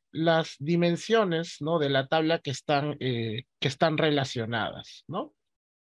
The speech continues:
Entonces, ¿qué es lo que, qué es lo que normalmente se hace acá, no? Normalmente nosotros hacemos todas las transformaciones, ¿no?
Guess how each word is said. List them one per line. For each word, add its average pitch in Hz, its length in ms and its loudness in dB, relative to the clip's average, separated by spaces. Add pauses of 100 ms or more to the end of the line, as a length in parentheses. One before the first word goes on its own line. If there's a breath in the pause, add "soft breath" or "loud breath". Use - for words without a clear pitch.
(880 loud breath)
Entonces, 233 340 0
¿qué 302 120 4
es 285 40 0
lo 302 140 6
que, 240 200 4
qué 254 120 2
es 277 60 2
lo 277 180 8
que 240 100 6
normalmente 208 760 2
se 160 200 0
hace 156 200 0
acá, 135 240 -2
no? 143 120 -2
Normalmente 185 600 2
nosotros 180 480 0
hacemos 180 460 0
todas 196 240 6
las 185 180 2
transformaciones, 156 1120 0
¿no? 185 280 -4